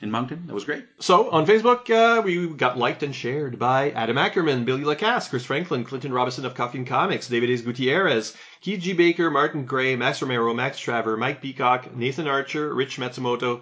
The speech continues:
Speaker 2: Rick Broog, Robert Ward, Roger Preeb, Shag Matthews, Shane Lake, Stephen Robertson, Terrence Gastonge, Weird Fantastic Toy Adventures, <laughs> who says, "Cool, I enjoyed reading this one back when it first came out. It did start out great, but the ending was a bit of a letdown,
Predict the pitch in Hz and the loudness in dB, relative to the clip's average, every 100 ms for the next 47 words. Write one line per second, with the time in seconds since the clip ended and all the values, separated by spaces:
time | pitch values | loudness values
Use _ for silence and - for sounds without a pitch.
0 | - 151 185 139 170 190 190 180 175 - | -4 2 2 4 4 6 4 0 -6 -14
1 | - 127 160 196 170 165 165 170 139 151 | 0 4 6 4 0 4 4 6 4 6
2 | 170 170 156 160 156 147 151 156 143 143 | 4 0 0 0 -2 -2 -2 0 0 0
3 | 151 143 143 143 - 160 151 143 147 - | 0 -2 -4 -6 -2 0 2 4 2 0
4 | 165 151 135 135 131 135 131 151 208 185 | -2 2 2 2 0 -2 -2 0 0 0
5 | 170 - 147 139 139 139 - - 143 233 | -4 -2 -2 0 -2 -4 -18 -4 0 0
6 | 202 165 147 170 - - - 208 185 131 | 2 -2 2 0 0 -6 2 4 4 2
7 | 123 113 113 113 - - - 127 139 131 | 0 0 0 -2 -6 -12 -6 -4 -4 0
8 | 151 131 123 - 294 214 113 113 139 143 | 2 4 2 2 4 6 6 6 4 4
9 | 190 151 160 165 170 151 156 160 160 135 | 4 6 4 4 4 2 2 0 2 2
10 | 123 135 143 139 - 147 - 156 170 180 | 2 2 2 0 -2 -2 -2 0 4 2
11 | - - - 117 165 180 - 156 160 131 | 0 -8 -6 2 2 2 2 4 4 2
12 | 127 131 131 - 117 113 127 120 120 117 | 2 2 2 -6 -6 -4 -2 0 0 0
13 | 110 113 113 113 131 135 135 127 127 | 0 0 0 0 0 0 0 0 -2